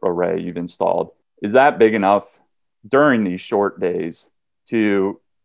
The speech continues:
keep your battery a hundred percent charged when you enter this two to three day period with no solar production?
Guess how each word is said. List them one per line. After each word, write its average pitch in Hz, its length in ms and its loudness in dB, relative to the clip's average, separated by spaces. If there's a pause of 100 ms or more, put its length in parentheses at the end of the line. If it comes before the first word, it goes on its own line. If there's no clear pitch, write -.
(120)
keep 131 260 0
your 104 180 0
battery 90 460 0
a 87 40 -6
hundred 95 300 -4
percent 87 460 -10
charged 85 760 -4
when 104 400 -2
you 92 160 -4
enter 87 260 -2
this 85 280 -2
two - 180 -6
to 87 100 -2
three 85 380 -4 (240)
day 85 260 0
period 87 600 -6 (220)
with 95 160 0
no 92 200 0
solar 82 360 -2
production? - 580 -8